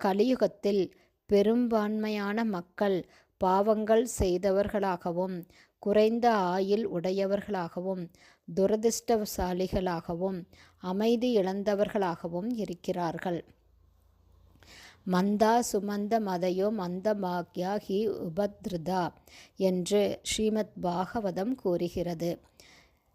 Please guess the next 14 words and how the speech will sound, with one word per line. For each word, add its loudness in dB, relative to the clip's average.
அதாவது, 2
குறைந்த 2
ஆயுள் 2
உள்ளவர்களாகவும் -2
மந்த -2
புத்தி -2
உள்ளவர்களாகவும் -2
பாக்கியம் 2
இல்லாதவர்களான -2
துரதிர்ஷ்டசாலிகளாகவும் -4
அமைதி 2
இழந்தவர்களாகவும் -2
இருக்கிறார்கள் -4
என்பதே -4